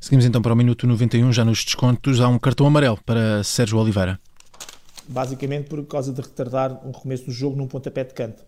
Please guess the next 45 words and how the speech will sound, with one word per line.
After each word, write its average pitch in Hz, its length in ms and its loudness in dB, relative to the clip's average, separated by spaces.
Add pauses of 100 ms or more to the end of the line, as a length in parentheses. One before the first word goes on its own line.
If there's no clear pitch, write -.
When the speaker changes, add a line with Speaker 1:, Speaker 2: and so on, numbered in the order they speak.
Speaker 1:
Uhum. 107 180 4
Speaker 2:
Eh, 104 180 -8 (200)
e 113 120 -12
o 110 120 -8
árbitro, 113 320 -8
naturalmente, 120 360 -10
percebendo 127 380 -12
que - 80 -10
o 131 40 -6
resultado 117 460 -6
é 131 60 -6
favorável 127 460 -8
e - 20 -12
que - 100 -14
há 110 40 -12
uma 117 120 -10
equipa 117 260 -12
que - 60 -20
está 120 140 -10
a - 20 -14
tentar, 120 560 -10 (160)
de 131 80 -8
alguma 123 180 -6
maneira, 123 320 -6
impedir 123 520 -4
que - 120 -12
o 117 40 -6
jogo 123 360 -6
se - 160 -20
reinicie, 135 600 -6 (200)
é, 120 240 -8
insere-se 127 460 -8
no 120 60 -12
tal 117 440 -10
retardar 127 380 -6
o 123 40 -10
recomeço 135 260 -10
do - 40 -18
jogo, 160 220 -6
comprometimento 131 400 -10
desportivo, 139 420 -10
cartão 123 200 -10
amarelo 110 180 -6
bem 110 80 -10
mostrado. 107 300 -14